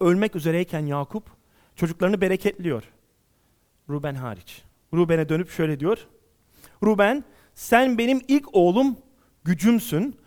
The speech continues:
kudretimin ilk ürünüsün, saygı ve güç bakımından en üstünsün ama su gibi oynaksın. Üstün olmayacaksın artık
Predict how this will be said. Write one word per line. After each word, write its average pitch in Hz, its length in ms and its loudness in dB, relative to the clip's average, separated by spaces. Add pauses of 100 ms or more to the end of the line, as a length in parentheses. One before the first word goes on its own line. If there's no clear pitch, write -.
(240)
kudretimin 226 600 4 (100)
ilk 294 220 0
ürünüsün, 220 680 -2 (340)
saygı 196 500 -2
ve 185 60 2
güç 156 340 -6
bakımından 165 680 -6 (140)
en 202 120 -2
üstünsün 190 680 -10 (400)
ama 165 300 -2
su - 220 -14
gibi 156 200 -8
oynaksın. 127 580 -6 (240)
Üstün 196 400 -2
olmayacaksın 170 680 2
artık 151 380 -6